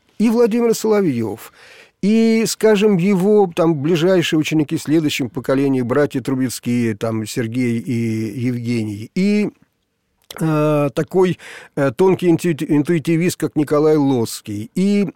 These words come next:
э, отец Сергей Булгаков, и Франк, э, и Флоренский,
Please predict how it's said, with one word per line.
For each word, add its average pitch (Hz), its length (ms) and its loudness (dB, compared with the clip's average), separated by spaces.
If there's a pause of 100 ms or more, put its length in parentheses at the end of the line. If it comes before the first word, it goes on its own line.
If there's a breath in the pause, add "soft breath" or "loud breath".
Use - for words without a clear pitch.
э, 151 760 2
отец 165 320 -2
Сергей 185 300 -2
Булгаков, 139 800 -2
и 220 80 -2
Франк, 156 600 -2 (380 loud breath)
э, 135 320 -2
и 226 80 0
Флоренский, 185 720 0